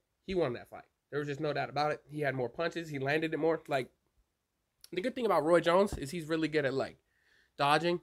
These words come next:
He was, he had more finesse than Mike, but Mike still had that power, bro.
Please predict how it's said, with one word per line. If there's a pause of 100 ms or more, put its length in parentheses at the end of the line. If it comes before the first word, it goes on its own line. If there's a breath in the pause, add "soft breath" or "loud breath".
He
was,
he
had
more
finesse
than
Mike,
but
Mike
still
had
that
power,
bro.